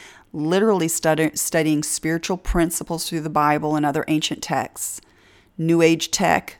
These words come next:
woo-woo principles, I've always felt the truth and seen a connection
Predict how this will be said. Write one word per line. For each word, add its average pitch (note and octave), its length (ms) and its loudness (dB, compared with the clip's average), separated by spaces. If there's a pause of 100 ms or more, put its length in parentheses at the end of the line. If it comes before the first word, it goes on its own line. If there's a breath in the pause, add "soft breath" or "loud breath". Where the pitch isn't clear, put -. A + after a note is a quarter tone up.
(120)
woo-woo E3+ 380 4
principles, D#3+ 720 0 (340 loud breath)
I've - 220 4 (180)
always B3 400 4
felt - 460 4
the - 80 -2
truth - 400 -4
and D#3 120 0
seen F#3+ 260 0
a E3 60 0
connection E3 960 -2